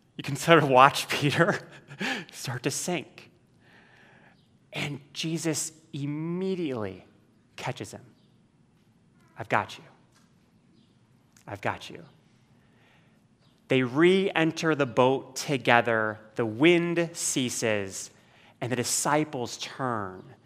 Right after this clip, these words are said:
and they worship Jesus, because there is only one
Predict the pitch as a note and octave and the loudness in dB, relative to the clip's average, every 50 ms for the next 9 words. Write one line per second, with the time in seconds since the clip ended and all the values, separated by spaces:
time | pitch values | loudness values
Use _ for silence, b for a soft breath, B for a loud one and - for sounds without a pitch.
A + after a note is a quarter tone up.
0 | b b b b b - B2 A#2 A2+ A2 G#2+ G2+ G2+ G#2+ A2 A#2 C3 B2+ B2 - | b b b b b -8 -6 -4 -4 -4 -4 -6 -8 -10 -6 -2 -2 -2 -2 -2
1 | - - A#2+ G2 F#2 F#2+ - - - _ _ _ _ _ - - B2+ A#2 A2 G#2 | -4 -4 -4 -6 -8 -8 -12 -20 -20 _ _ _ _ _ -12 -8 -6 -4 -6 -6
2 | F2 G2 F2+ - - - - - - - b b b b - C#3 C#3 - D3 C3+ | -8 -10 -14 -14 -12 -10 -10 -10 -10 -10 b b b b -6 -4 -2 -2 -4 2
3 | - D3+ C#3+ C#3+ - D3 C3 B2 - - - - E3 D#3+ E3+ E3+ E3+ E3+ E3+ E3+ | 4 4 4 4 2 0 -2 -2 -6 -14 -4 0 2 4 6 6 6 4 4 2
4 | E3+ E3 E3 F3 E3+ D3+ - - B2 A2+ A#2+ C#3 D3 D3 D3 D3 D3 C#3+ C#3 C#3 | 2 2 2 2 0 -4 -8 -14 -10 2 6 8 8 8 8 6 6 4 2 0
5 | D3 D3 C#3+ | 0 -2 -2